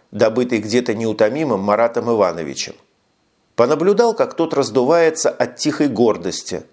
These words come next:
Спор был затеян и проигран исключительно для того, чтобы доставить старику удовольствие. И между делом сообщил, что покидает столицу недельки на две,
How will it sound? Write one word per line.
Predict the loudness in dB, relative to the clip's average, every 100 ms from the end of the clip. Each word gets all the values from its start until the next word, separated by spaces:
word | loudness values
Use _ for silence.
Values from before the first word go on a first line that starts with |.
| _ _ _ _ -8
Спор | -6 2 2 4
был | 0
затеян | 2 0 0 -2 0
и |
проигран | 0 0 0 0 -2 -4
исключительно | -8 -6 -2 -2 0 -2
для | 0 0
того, | 2 0 -2 -4 _ _
чтобы | -4 0 2
доставить | 2 2 2 2
старику | -2 -4 -2 -2
удовольствие. | 2 2 0 -6 -14 -18 -20 _ _ _ _ _ _ -2
И | 0
между | 2 0 -2 -4
делом | 0 0 0 -4 -20 _ _
сообщил, | 2 2 2 -2 -2
что | 0
покидает | -2 0 0 2 2 0
столицу | 0 0 0 -2
недельки | -2 0 2 0 0
на | 0 0 -2
две, | -6 -10